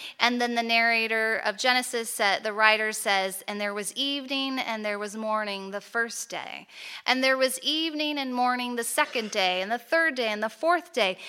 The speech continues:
And there are six days where God says it is v-, good. And actually, day six, he says it's very good when humanity arrives on the scene. There's one day, though, that God does not say it is good.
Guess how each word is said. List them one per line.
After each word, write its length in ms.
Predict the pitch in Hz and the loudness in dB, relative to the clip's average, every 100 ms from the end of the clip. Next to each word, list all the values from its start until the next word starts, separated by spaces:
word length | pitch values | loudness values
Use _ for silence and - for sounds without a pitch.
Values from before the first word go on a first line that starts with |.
| - - - | -14 -4 4
And 180 | 269 | 6
there 280 | 277 277 - | 8 8 10
are 300 | 254 254 254 - | 12 12 8 -2
six 500 | - - 403 - - | -8 0 2 2 -2
days 560 | 262 320 349 339 277 233 | -2 2 4 4 0 0
where 160 | 240 | 0
God 480 | 233 247 247 285 302 | 4 10 12 12 10
says 580 | - - 269 247 240 233 - | 2 2 6 8 6 2 0
it 180 | 247 | 2
is 220 | 240 226 202 | 2 -2 -6
v-, 160 | 196 - | -12 -6
good. 380 | 214 202 160 190 | 0 2 2 2
And 100 | 220 | 6
actually, 320 | 233 - 220 | 6 4 -2
day 220 | 202 202 | -2 -2
six, 320 | 196 254 233 | 0 -2 -4
he 100 | - | -6
says 300 | 214 214 196 - | -4 -2 -2 -4
it's 200 | 202 196 | -8 -10
very 580 | 180 202 262 349 247 | 0 6 8 8 6
good 340 | 185 190 180 180 | 4 2 2 2
when 200 | 202 208 | 2 2
humanity 580 | 233 226 240 285 214 190 | 2 4 6 4 2 0
arrives 340 | 185 180 180 | 4 2 2
on 140 | 180 | -4
the 80 | 180 | -4
scene. 400 | - 202 185 190 - - - - | -4 -2 -2 -4 -8 -12 -12 2
There's 260 | 262 254 220 | 8 8 6
one 560 | 220 233 294 415 427 | 4 10 12 10 4
day, 320 | 392 359 349 339 | 8 10 10 8
though, 260 | 269 262 | 8 10
that 200 | 254 240 | 8 6
God 320 | 226 214 208 | 10 10 10
does 320 | 190 220 214 208 | 8 6 6 4
not 480 | 226 277 349 370 | 12 12 12 10
say 640 | - - 247 214 214 214 208 - | 2 4 8 10 8 6 2 0
it 260 | 214 214 220 | 0 0 0
is 260 | 208 214 | 0 0
good. 280 | 202 254 196 | 0 2 2